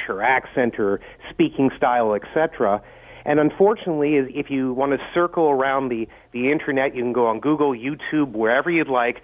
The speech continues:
you will find lots of examples of other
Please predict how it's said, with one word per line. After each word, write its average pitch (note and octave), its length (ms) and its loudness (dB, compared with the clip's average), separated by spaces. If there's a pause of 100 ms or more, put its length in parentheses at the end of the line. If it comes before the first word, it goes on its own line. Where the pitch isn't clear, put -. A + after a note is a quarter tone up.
(240)
you C#3 180 -8
will D3 220 2
find C#3+ 340 0
lots D3 320 2
of F3+ 120 -4
examples C3+ 720 -2
of A2+ 240 -4
other D#3+ 400 2